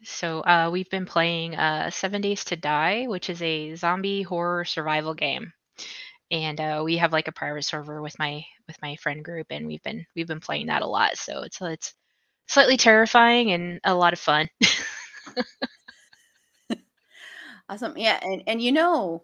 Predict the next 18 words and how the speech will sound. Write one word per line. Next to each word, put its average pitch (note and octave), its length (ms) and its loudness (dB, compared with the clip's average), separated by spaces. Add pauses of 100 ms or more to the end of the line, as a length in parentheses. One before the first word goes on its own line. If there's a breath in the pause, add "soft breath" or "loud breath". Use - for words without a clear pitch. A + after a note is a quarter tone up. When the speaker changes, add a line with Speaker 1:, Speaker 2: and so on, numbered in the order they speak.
(100)
Speaker 2:
Christian A#3 420 -2
Bale A3 340 2
loves G3+ 320 0
video G3 340 -6
games. - 400 -10 (220 loud breath)
Speaker 1:
See, C4 540 -4
there's C#4+ 260 -4
a D#4 40 -2
Speaker 2:
Just C#4 120 -2
the B3+ 100 0
Speaker 1:
lot D#4+ 200 4
Speaker 2:
most D#4+ 160 4
Speaker 1:
of A3+ 60 -6
Speaker 2:
bizarre B3+ 480 0
fact. A3+ 380 0 (140)
<laughs> - 160 -12
Speaker 1:
awesome C#4+ 420 6
actors G#3+ 680 -4